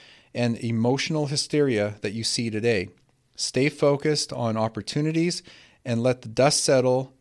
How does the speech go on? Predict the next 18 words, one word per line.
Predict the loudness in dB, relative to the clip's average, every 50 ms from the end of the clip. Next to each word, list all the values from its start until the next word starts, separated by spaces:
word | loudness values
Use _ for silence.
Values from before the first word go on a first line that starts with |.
| _ -4
as | -2 0 0 2
it | 2 4
always | 4 4 4 4 2 -2
does. | -2 -4 -4 -4 -4 -6 -8 -10 -10 _ _ _ -2 2
I | 2
appreciate | 2 2 2 2 2 2 4 4 2 2 0 0 0
you | 0 2
listening. | 2 2 0 0 -2 -2 -2 -2 -2
Stay | -2 -2 2 2 2 2
safe, | 4 2 2 4 2 2 0 -4 -10 -20 -20 -20 -16
take | -4 -4 -4 -4
care | 0 0 2 2 2 2
of | 0 0
you | 0 2 2 4
and | 2 2
your | 2 4
loved | 4 4 2 2
ones, | 0 0 0 0 0 -2 -4 -6